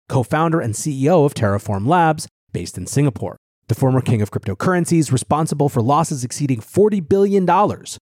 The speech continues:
was apprehended at the Podgorica airport with forged documents.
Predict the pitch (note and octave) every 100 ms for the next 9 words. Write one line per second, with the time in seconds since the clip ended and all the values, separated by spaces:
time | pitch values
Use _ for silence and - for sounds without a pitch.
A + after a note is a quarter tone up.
0 | - A2+ A#2+ A#2+ A#2+ B2+ B2+ A#2+ A2+ G#2+
1 | G#2+ C3+ C3 A#2 - F3+ F3+ F3 C3+ -
2 | A#2 A2+ - D#3 D3+ - F#2 - -